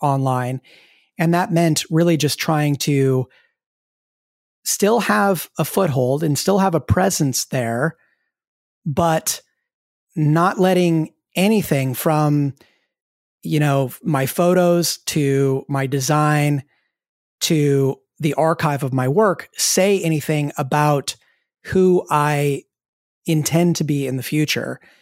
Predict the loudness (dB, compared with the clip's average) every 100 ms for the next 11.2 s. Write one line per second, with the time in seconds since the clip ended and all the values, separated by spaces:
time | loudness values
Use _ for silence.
0 | _ -8 -4 0 2 2 0 0 2 2
1 | 0 -2 0 0 -4 -2 0 0 0 -4
2 | -8 _ _ _ -6 -4 -2 -2 0 0
3 | -2 -6 -6 -10 -10 _ -4 -2 -2 -2
4 | -2 -4 -10 _ _ -4 0 0 0 2
5 | 2 0 -2 -2 -4 -6 -6 -4 -4 -4
6 | -4 -8 -12 -18 _ _ _ _ _ _
7 | -2 2 2 0 -4 _ _ _ -20 -20
8 | _ _ 0 2 2 0 -2 -6 -8 -6
9 | -2 -4 -4 _ _ -6 -2 2 4 4
10 | 4 2 2 2 0 -4 -2 0 0 0
11 | -2 -4